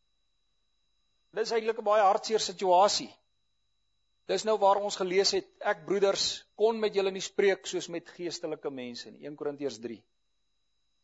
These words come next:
"Maar soos met vleeslike," soos klein kindertjies in Christus. Hulle is al kinders in Christus, maar hulle is vleeslik, sê die Bybel. "Uh, ek het julle met melk gevoed, nie met vaste spys nie, want julle was nog nie daartoe in staat nie.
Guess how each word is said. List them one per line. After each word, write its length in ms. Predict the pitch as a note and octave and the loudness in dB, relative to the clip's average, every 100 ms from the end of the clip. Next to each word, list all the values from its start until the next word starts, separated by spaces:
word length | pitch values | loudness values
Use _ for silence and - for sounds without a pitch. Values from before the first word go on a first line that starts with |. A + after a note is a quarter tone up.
| _ _ _ - | _ _ _ -2
"Maar 240 | C3+ F#3 | 2 2
soos 220 | - F#3+ | 2 -8
met 220 | F#3 E3+ - | -10 -12 -14
vleeslike," 680 | - C4 C4 - C#3 - _ _ _ _ | -6 0 0 0 -8 -14 _ _ _ _
soos 200 | - D#3+ | -14 -10
klein 400 | - B3+ D4 C#4+ | -8 -4 -4 -4
kindertjies 640 | G3+ C4 C#4 C4+ - - - - | -2 0 0 -2 -14 -16 -16 -16
in 120 | E3 | -10
Christus. 600 | E3+ F#3 - - - _ _ _ _ | -2 -2 -2 -12 -20 _ _ _ _
Hulle 200 | E3+ A3 | -6 -2
is 100 | C4+ | -2
al 120 | A3+ | -2
kinders 440 | - C4 B3+ F3 F3 | -4 0 0 0 -4
in 140 | F#3 | -12
Christus, 520 | - A3+ A3 - D3+ - _ _ - | -2 0 0 -4 -10 -12 _ _ -4
maar 120 | D3+ | -2
hulle 100 | G3 | 0
is 140 | - | -2
vleeslik, 680 | - A3 C#4 D4+ - F3+ - | -6 -2 2 2 2 0 -2
sê 160 | - F3+ | -8 -6
die 80 | D#3+ | -2
Bybel. 440 | D3 D3 C3+ G#2 _ _ _ _ _ _ _ _ | 0 0 -2 -8 _ _ _ _ _ _ _ _
"Uh, 220 | D#3+ D#3 D#3 - _ _ _ _ | 2 2 2 -4 _ _ _ _
ek 140 | A#3 A#3+ | 2 4
het 80 | |
julle 160 | B3 C4 | 4 4
met 180 | B3 G3+ | 4 2
melk 360 | B3 C#4 C#4 | 4 6 6
gevoed, 380 | C4 A3+ B3+ A3+ | 0 -6 -4 -2
nie 80 | G3+ | 0
met 220 | A#3+ A3+ | 0 0
vaste 360 | - A#3+ - A#3 | 0 0 0 -4
spys 340 | - A3+ A3 | 0 0 0
nie, 100 | A3+ | -2
want 140 | A3 A3 | -2 2
julle 180 | G#3+ | 2
was 240 | F#3+ A3 - | 4 2 2
nog 140 | A3+ | -4
nie 120 | G#3 | -2
daartoe 400 | F#3 F3 F3+ F#3 | 4 4 4 0
in 60 | D#3+ | -4
staat 400 | - E3+ D#3 | 0 4 6
nie. 80 | D3+ | 4